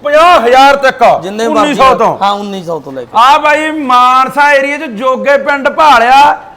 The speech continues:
Speaker 1: ਬੰਦਾ ਤੇ ਹੈ ਤਾਂ ਦੇਸੀ ਜਿਹਾ, ਪਰ ਜਿਹੜੇ ਗਰਦ ਪੱਲਿਆਂ ਦੀ ਇਹ ਕੱਢਦਾ ਨਾ, ਕੋਈ ਕੱਢ ਹੀ ਨਹੀਂ ਸਕਦਾ। ਜੇ ਆਪਾਂ ਕਹੀਏ ਵੀ ਨਾਰਮਲ ਰੇਟ ਆ, ਨਾਰਮਲ ਫਿਰ ਉੱਨੀ ਸੌ ਤੋਂ ਵੀ ਚੱਲ, ਚਲਾ ਆਉਂਦਾ
Speaker 2: ਹਾਂ
Speaker 1: ਕੰਮ।
Speaker 2: ਬਾਈ,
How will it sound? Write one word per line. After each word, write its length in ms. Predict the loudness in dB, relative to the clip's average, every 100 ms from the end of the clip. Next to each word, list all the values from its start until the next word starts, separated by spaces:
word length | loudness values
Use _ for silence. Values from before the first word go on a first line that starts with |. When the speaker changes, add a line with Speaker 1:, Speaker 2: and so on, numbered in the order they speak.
| -20 _ _ -8
Speaker 1:
ਬੰਦਾ 400 | -6 0 2 2
ਤੇ 180 | 0
ਹੈ 340 | 0 2 2 2
ਤਾਂ 200 | 0 0
ਦੇਸੀ 400 | -2 -2 -4 -2
ਜਿਹਾ, 140 | -2
ਪਰ 200 | 0 -2
ਜਿਹੜੇ 240 | -2 -4 -2
ਗਰਦ 380 | 0 0 0
ਪੱਲਿਆਂ 380 | -4 -4 -2 -4
ਦੀ 100 | 0
ਇਹ 100 | -2
ਕੱਢਦਾ 440 | 0 -2 0 0 2
ਨਾ, 280 | 2 0 -6 -20 -20 _
ਕੋਈ 160 | -6 -6
ਕੱਢ 360 | -2 -2 0
ਹੀ 80 | -4
ਨਹੀਂ 140 | -4 0
ਸਕਦਾ। 340 | 0 0 -4
ਜੇ 120 | -2
ਆਪਾਂ 260 | -2 -2 -4
ਕਹੀਏ 220 | -4 -6
ਵੀ 100 | -6
ਨਾਰਮਲ 520 | 0 2 2 4 2
ਰੇਟ 360 | 4 4 2 2
ਆ, 160 | 0 -2 -10 -20 -4
ਨਾਰਮਲ 480 | 0 2 0 0 0
ਫਿਰ 140 | 2
ਉੱਨੀ 360 | 0 -2 -6 -2
ਸੌ 240 | 0 2
ਤੋਂ 120 | 0
ਵੀ 100 | -2
ਚੱਲ, 280 | -2 -2 -2
ਚਲਾ 260 | -4 0 2
ਆਉਂਦਾ 220 | 2 0
Speaker 2:
ਹਾਂ 60 | 0
Speaker 1:
ਕੰਮ। 180 | -2
Speaker 2:
ਬਾਈ, 100 | -4